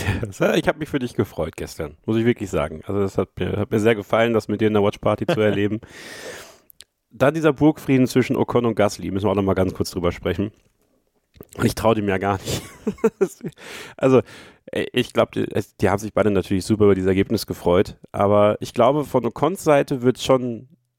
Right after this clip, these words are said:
Speaker 1: äh, soll es schon eigentlich so sein, dass es besser ist. Zumindest hab ich so das Gefühl. Der hat Gasly immer versucht, so ein bisschen in den Arm zu nehmen. Und, und wenn sie dann, haben sie auch ein zusammen Interview über Viaplay gegeben,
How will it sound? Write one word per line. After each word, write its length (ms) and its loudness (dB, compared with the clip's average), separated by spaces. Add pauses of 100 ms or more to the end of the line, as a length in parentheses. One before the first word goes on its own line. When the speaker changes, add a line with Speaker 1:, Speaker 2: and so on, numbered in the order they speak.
(140)
Speaker 1:
äh, 80 -20 (460)
soll 480 2
es 140 0
schon 180 2
eigentlich 260 -2
so 120 0
sein, 280 2
dass 140 0
es 160 -10
besser 380 0
ist. 300 -14 (100)
Zumindest 240 0
hab 100 2
ich 80 -2
so 100 0
das 120 2
Gefühl. 360 0
Der 100 4
hat 200 -4
Gasly 260 0
immer 100 0
versucht, 260 -4
so 60 -6
ein 80 -2
bisschen 280 -2
in 0 -
den 80 -6
Arm 200 0
zu 180 -2
nehmen. 460 4
Und, 300 -2
und 260 -2
wenn 140 2
sie 100 -4
dann, 180 2
haben 100 0
sie 100 2
auch 40 2
ein 100 -2
zusammen 280 0
Interview 300 -2
über 260 2
Viaplay 460 4
gegeben, 400 -2